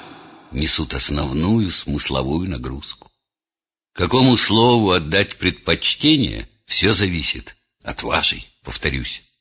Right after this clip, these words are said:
трактовки. Я бы выбрал "люди". Оно ближе к тем, кто меня слушает. Я обращаюсь к ним. Я хочу, чтобы они, люди, меня понимали.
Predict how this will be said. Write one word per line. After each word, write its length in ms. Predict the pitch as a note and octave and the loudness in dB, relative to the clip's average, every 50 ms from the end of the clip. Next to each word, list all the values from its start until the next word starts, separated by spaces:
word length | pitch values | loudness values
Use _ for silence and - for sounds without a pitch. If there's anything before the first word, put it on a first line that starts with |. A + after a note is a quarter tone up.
| _ _ | _ _
трактовки. 720 | - B1 B1 - - - - - - - - - - - - _ _ _ _ _ _ _ _ _ _ _ _ _ _ _ - | -8 -6 -6 -6 -8 -8 -8 -8 -10 -12 -12 -12 -14 -14 -14 _ _ _ _ _ _ _ _ _ _ _ _ _ _ _ -2
Я 180 | - C3 F#3+ G3+ | 2 2 4 4
бы 120 | C#3+ F#2+ | 4 2
выбрал 340 | E2+ C#3+ E3 B2+ F2+ E2 D2+ | 2 2 2 2 0 0 0
"люди". 420 | D2 D#2 D#2 D#2 D2+ C2+ C2+ C2 - - _ _ _ _ _ _ _ _ - | -2 -4 -4 -6 -6 -8 -10 -12 -12 -16 _ _ _ _ _ _ _ _ -2
Оно 240 | - D#3+ G#3+ A#3 | 2 4 4 4
ближе 520 | G3 F3 - D4+ E3 A2 E2 C#2+ B1+ - - - - _ _ - - | 4 4 4 4 6 4 4 2 -2 -6 -8 -12 -18 _ _ -10 -4
к 20 | - | 0
тем, 280 | - C#3 D3 D#3 C3+ - _ _ | 2 2 2 2 0 -4 _ _
кто 180 | - - - - | -14 -6 0 2
меня 280 | G#2+ G#2 E2+ D2+ C2+ - | 2 4 4 2 2 0
слушает. 680 | - - D2 D2 D2 - - - C2+ C2 B1 _ _ _ _ _ _ _ _ _ _ _ _ | 0 -2 -2 -4 -4 -4 -4 -6 -8 -12 -12 _ _ _ _ _ _ _ _ _ _ _ _
Я 200 | - E2+ C#3 E3+ | -2 0 2 2
обращаюсь 680 | - - C#2+ B1+ B1+ - - D#2 F2 F2+ D#2+ - - | 2 0 -2 -4 -4 -2 0 0 0 0 0 -4 -6
к 100 | - - | -6 -6
ним. 300 | - C#2 C2+ B1+ B1+ B1+ - _ _ _ _ _ - | -6 -6 -6 -6 -8 -10 -12 _ _ _ _ _ 0
Я 140 | - D3 D#3+ | 2 4 4
хочу, 320 | D#3+ F#3+ F#3+ - G#3+ G3+ | 6 4 4 6 6 6
чтобы 340 | E3 - - F3 E3 D#3 D#3+ | 6 4 4 4 4 6 6
они, 260 | D#3+ F3 F#3 F#3+ F#3 | 6 8 8 8 6
люди, 460 | E3 E3 E3+ F3 G3 G3+ G3+ E3+ E3 | 6 4 4 4 4 4 4 4 4
меня 460 | F3 E3 D#3+ C#3+ C#3+ D#3 D#3+ E3 E3+ | 4 6 6 6 6 6 4 4 2
понимали. 880 | - - - D#3+ D#3 D#3 D3+ C#3+ D3 C#3 B2 G2+ D2+ C2+ - - - - | 2 2 2 4 4 6 6 4 4 4 4 2 0 -2 -6 -12 -14 -20